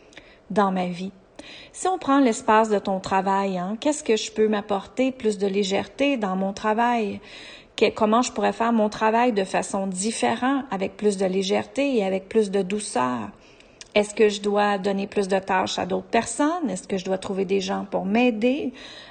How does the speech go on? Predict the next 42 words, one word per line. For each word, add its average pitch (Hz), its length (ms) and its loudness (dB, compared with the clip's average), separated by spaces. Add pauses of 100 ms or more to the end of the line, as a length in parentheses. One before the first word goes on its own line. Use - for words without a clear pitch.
Euh, 196 460 2 (260)
est-ce 214 220 4
que 214 120 6
je 196 80 0
dois 196 160 2
tout - 200 -6
simplement 208 580 -2
diminuer 233 640 2
ma 202 120 0
charge 185 320 0
de 185 100 0
travail ? 220 560 0
Ça 202 140 -2
dépend 254 340 0
aussi 254 260 -2
qu'est-ce 214 200 -2
que 202 80 -4
t'aimerais. 202 500 -4 (640)
Même 302 280 4
chose 339 380 2
pour - 180 -6
ta 247 140 2
santé, 262 540 0
hein, 180 120 -2
comment 185 240 -2
tu - 120 -10
peux 208 100 -2
t'apporter 214 540 -2
de 220 60 0
la 214 100 6
légèreté 240 580 2
dans 240 100 0
ta 196 140 -2
santé 202 480 -2
pour 202 180 -6
prendre 254 280 2
soin 277 260 0
de 339 160 -6
toi, 202 380 0
pour 202 140 -8
te 247 100 2
prioriser. 240 880 0